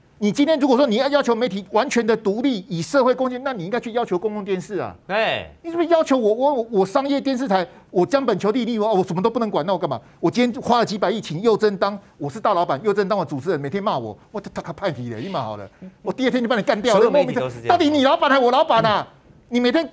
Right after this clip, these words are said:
Speaker 1: 冲着我开炮，我刚找王上次来主持啊。我是大老板，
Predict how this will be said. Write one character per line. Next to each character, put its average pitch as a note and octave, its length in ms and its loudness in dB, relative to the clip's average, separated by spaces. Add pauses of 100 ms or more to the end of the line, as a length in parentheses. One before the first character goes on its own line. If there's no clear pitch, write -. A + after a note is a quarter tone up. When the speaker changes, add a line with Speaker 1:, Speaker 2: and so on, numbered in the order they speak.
(240)
Speaker 1:
冲 D#4 160 0
着 C#4 80 4
我 A3 80 4
开 C#4 160 2
炮， C#4+ 140 4
我 G3+ 140 2
刚 B3+ 240 0
找 F#3 120 0
王 E3+ 120 0
上 A3+ 160 -2
次 A3+ 140 -4
来 F#3 80 2
主 B2+ 160 -6
持 B2+ 180 -8
啊。 A#2+ 160 -2 (440)
我 A3 240 4
是 D#4 180 -2
大 D4 160 4
老 B3 160 4
板， F3 260 0